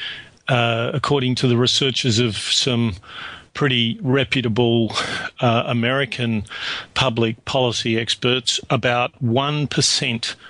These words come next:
of government decisions are made with any, uh, reasonable amount of evidence at all. Uh, so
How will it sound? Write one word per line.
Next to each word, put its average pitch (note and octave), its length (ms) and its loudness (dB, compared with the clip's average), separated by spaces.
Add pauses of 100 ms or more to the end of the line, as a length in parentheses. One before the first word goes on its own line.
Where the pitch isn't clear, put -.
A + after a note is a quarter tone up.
(360)
of B2 180 2
government B2 400 0
decisions A#2+ 560 0
are A#2+ 60 2
made A#2+ 340 2
with A#2 140 4
any, B2 420 2 (380)
uh, A2+ 240 4
reasonable B2 800 2
amount A2+ 260 2
of A2 80 -4
evidence A#2 600 0 (500)
at A#2 120 4
all. A#2+ 460 2 (260)
Uh, A#2+ 420 2
so A#2+ 680 0